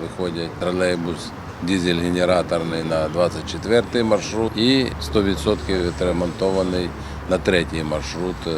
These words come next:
тролейбус. Е, це значно покращить перевезення. Ми весь час займаємося, е, покращенням роботи нашого тролейбусного управління і закупили і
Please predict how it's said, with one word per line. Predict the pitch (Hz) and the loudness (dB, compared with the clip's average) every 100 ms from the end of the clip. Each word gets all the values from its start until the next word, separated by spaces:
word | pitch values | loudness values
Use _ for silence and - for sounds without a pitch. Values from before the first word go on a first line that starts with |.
| 76 76 - | -2 -6 -4
тролейбус. | 92 90 87 78 - 71 - - - - - - - | 0 2 0 -2 -4 -8 -10 -10 -12 -12 -12 -10 -6
Е, | 78 78 78 80 80 78 - | -4 -2 -4 -4 -6 -8 -4
це | 98 101 104 98 92 92 | 2 4 6 4 0 -2
значно | 110 139 110 113 | 6 8 6 2
покращить | 90 90 87 90 82 - 82 - 73 | -2 -2 0 0 0 -2 -4 -6 0
перевезення. | 95 95 110 113 90 101 98 92 - | 4 6 8 6 4 -2 0 -2 -4
Ми | 98 101 101 80 73 - | 0 2 2 0 -6 -2
весь | 117 123 | 0 0
час | - 107 87 76 | -2 -2 -4 -4
займаємося, | 90 90 90 85 85 80 85 78 - - - - 80 | -4 -2 0 0 0 -4 -6 -6 -10 -12 -12 -8 -2
е, | 82 - | -2 -2
покращенням | 85 92 87 - 87 85 | 0 0 0 -2 -4 0
роботи | 85 85 85 82 85 82 | 0 0 -2 -2 -2 -2
нашого | 80 82 90 80 | -2 -2 -2 -4
тролейбусного | 92 90 107 120 104 87 101 98 | -2 0 2 2 0 -4 -2 -2
управління | 95 90 92 95 95 95 92 90 85 - - - - | -2 -2 0 0 0 -2 -2 -2 -4 -8 -12 -12 -6
і | 82 85 80 78 78 80 | -2 0 0 -2 -4 -4
закупили | 92 98 76 95 90 90 | -4 -2 0 0 0 0
і | 87 82 80 | 0 0 -2